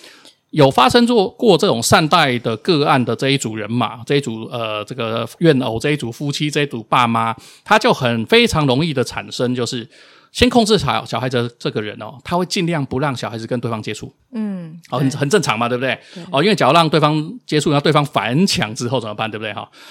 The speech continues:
Speaker 1: 那我们在现实的生活，我们在国内的实务上也有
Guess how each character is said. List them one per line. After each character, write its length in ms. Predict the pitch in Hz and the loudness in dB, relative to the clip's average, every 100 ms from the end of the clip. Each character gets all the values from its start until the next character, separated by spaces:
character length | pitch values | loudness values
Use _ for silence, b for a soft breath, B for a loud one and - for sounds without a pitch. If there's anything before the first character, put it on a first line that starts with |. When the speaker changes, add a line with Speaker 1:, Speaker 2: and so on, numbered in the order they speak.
| B | B
Speaker 1:
那 120 | 226 | 4
我 60 | 196 | 6
们 100 | 143 | 4
在 120 | 190 | 2
现 200 | 170 190 | 2 2
实 320 | 147 127 123 123 | 0 -2 -4 0
的 160 | 131 | 0
生 200 | 117 151 | 0 0
活， 80 | 139 | 0
我 120 | 113 | -2
们 100 | 110 | -2
在 80 | 131 | -4
国 180 | 139 120 | -2 -2
内 120 | 143 | -2
的 60 | 120 | -2
实 120 | 123 | -4
务 100 | 123 | -4
上 160 | 135 117 | -4 -4
也 240 | 110 113 | -6 -8
有 360 | 117 110 107 | -8 -6 -8